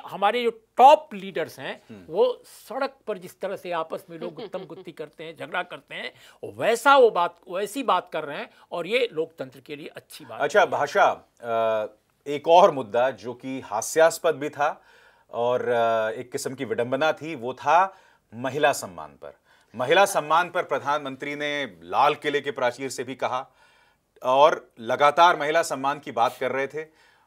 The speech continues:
Speaker 2: मगर हम जानते हैं हमारी महिला पहलवान, हम जानते हैं मणिपुर को लेकर आपका रवैया। आप महिला लखपतियों की बात कर रहे हैं, मगर वो लखपति तो बहुत दूर की बात है, वो अपनी अस्मिता की लड़ाई लड़ रही है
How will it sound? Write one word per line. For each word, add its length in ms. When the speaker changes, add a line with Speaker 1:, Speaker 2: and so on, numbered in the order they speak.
Speaker 2:
मगर 120
हम 180
जानते 360
हैं 80
हमारी 240
महिला 320
पहलवान, 480
हम 160
जानते 340
हैं 120
मणिपुर 380
को 140
लेकर 320
आपका 320
रवैया। 460
आप 240
महिला 340
लखपतियों 540
की 140
बात 280
कर 100
रहे 180
हैं, 280
मगर 180
वो 100
लखपति 480
तो 120
बहुत 320
दूर 220
की 120
बात 260
है, 100
वो 220
अपनी 200
अस्मिता 440
की 120
लड़ाई 260
लड़ 180
रही 180
है 180